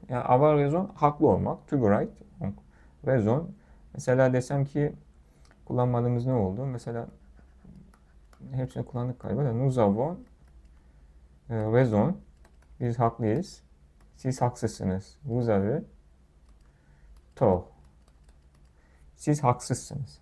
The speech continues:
Nous avons raison, vous avez tort. Ee, bunlar da bilinmesinde fayda var. Avoir faim, avoir soif, avoir chaud, froid, avoir peur, avoir raison.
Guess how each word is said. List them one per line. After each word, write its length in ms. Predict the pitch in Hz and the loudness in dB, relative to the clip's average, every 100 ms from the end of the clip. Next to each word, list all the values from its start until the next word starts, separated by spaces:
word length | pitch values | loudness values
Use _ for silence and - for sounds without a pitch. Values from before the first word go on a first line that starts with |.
| - | -4
Nous 140 | 123 | 2
avons 320 | 123 110 101 104 | 4 4 4 0
raison, 320 | 123 135 196 | 0 -2 -6
vous 160 | 139 120 | -8 -6
avez 280 | 110 165 - | -6 -6 -4
tort. 240 | 101 87 - - - _ _ _ - | -4 -4 -10 -20 -20 _ _ _ -16
Ee, 40 | - 107 117 - - | -12 -10 -10 -14 -6
bunlar 360 | 113 110 107 | -2 0 0
da 140 | 104 101 | 0 0
bilinmesinde 480 | 101 101 101 - | 2 0 -2 -10
fayda 380 | 101 98 95 90 | -6 -6 -4 -4
var. 260 | 87 101 - - - - _ - - - _ - - - _ - | -6 -8 -12 -20 -20 -20 _ -20 -20 -20 _ -20 -20 -20 _ -2
Avoir 340 | 117 110 104 | 2 4 2
faim, 460 | 101 - 92 92 101 | 0 0 0 0 -4
avoir 320 | 107 101 101 98 | -2 2 2 2
soif, 380 | - 95 90 - 104 | 0 0 0 -2 -2
avoir 280 | 98 98 | 0 0
chaud, 420 | 95 - - 92 95 | -2 -8 -2 -2 -2
froid, 500 | - 101 92 90 101 - | -4 0 2 2 -2 -6
avoir 360 | 107 101 98 92 | -2 0 0 -2
peur, 260 | - 95 120 - | -2 0 -2 -2
avoir 300 | 107 107 113 | 0 0 2
raison. 320 | 107 90 85 | 0 0 -4